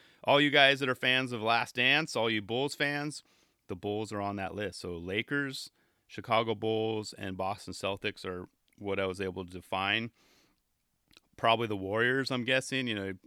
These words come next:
if you're doing six to start, you're gonna do some key major heavy hitting teams. So that, that'll be cool. If you like his stuff and you wanna looking for a cruiser board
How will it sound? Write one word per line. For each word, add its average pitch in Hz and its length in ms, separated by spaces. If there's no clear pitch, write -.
if 104 180
you're 120 80
doing 135 260
six - 360
to 107 120
start, 123 300
you're 104 80
gonna 104 120
do 101 140
some 90 240
key 117 420
major 107 420
heavy 104 320
hitting 95 260
teams. 98 460
So 92 240
that, 110 320
that'll 170 320
be 190 100
cool. 170 480
If 113 160
you 143 80
like 135 240
his 165 120
stuff 143 400
and 127 80
you 131 80
wanna 131 160
looking 131 200
for 127 140
a 104 40
cruiser 139 280
board 151 380